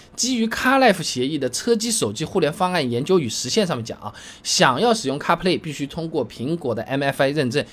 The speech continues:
以及购买使用苹果的M F I芯片。说人话呢，就是你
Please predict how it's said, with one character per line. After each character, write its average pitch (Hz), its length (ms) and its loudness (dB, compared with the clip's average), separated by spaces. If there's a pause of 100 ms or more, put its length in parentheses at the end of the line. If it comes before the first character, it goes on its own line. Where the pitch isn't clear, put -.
以 139 100 -6
及 143 140 -2
购 180 160 2
买 120 180 0
使 110 260 -4
用 123 180 0
苹 120 260 -4
果 127 140 0
的 95 80 -10
M 120 160 -4
F 120 200 -2
I 120 60 2
芯 156 240 -4
片。 165 240 -4 (160)
说 139 160 -2
人 127 100 -2
话 151 140 2
呢， 139 100 0
就 135 140 -6
是 139 160 -6 (300)
你 123 180 -4